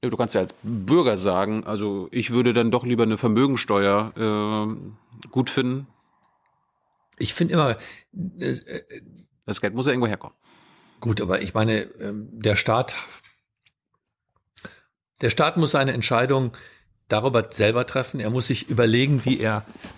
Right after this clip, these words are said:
Speaker 2: am besten auch, ähm, ähm, jetzt seinen Haushalt finanziert. Ähm, ich halte es für gut, dass der Staat auch ein Stück weit, ähm,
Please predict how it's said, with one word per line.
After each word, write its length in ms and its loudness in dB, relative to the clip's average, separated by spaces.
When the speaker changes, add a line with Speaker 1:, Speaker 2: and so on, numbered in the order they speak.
Speaker 2:
am 100 -2
besten 420 0
auch, 380 -4
ähm, 380 2
ähm, 300 -6
jetzt 180 -2
seinen 200 2
Haushalt 360 2
finanziert. 760 0
Ähm, 300 0
ich 240 -2
halte 200 2
es 80 0
für 140 2
gut, 260 2
dass 140 2
der 280 2
Staat 400 0
auch 160 -6
ein 60 -2
Stück 300 -2
weit, 400 0
ähm, 380 0